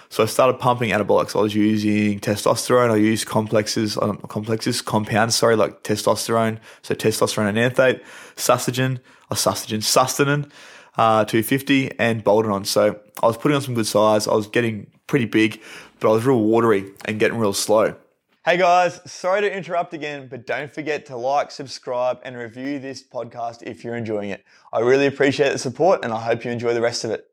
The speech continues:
Cheers. And then I noticed that it was also affecting the relationships I had with people around me. I was getting real snappy.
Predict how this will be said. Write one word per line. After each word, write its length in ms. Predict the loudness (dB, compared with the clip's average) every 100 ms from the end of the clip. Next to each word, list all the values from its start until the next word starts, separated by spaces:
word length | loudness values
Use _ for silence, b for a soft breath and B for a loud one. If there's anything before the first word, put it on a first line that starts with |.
| _
Cheers. 380 | -6 -2 0 -2 -12 _ _ -20 -16 -2
And 160 | 0 4
then 300 | 4 4 -2 -8 _
I 160 | 2 2
noticed 520 | 4 4 4 2 2
that 460 | 4 4 4 0 _ _ 2
it 60 |
was 120 | 2
also 240 | 4 2 2
affecting 720 | 2 0 0 0 0 0 -2
the 80 | 2
relationships 520 | 2 2 -2 -2 0
I 100 | 2
had 140 | 2
with 120 | 0
people 260 | 0 0 2
around 220 | 2 2
me. 160 | 0 -6 B B B -4
I 20 |
was 80 | 0
getting 240 | 0 2
real 120 | -2
snappy. 580 | -2 0 0 0 -8 -10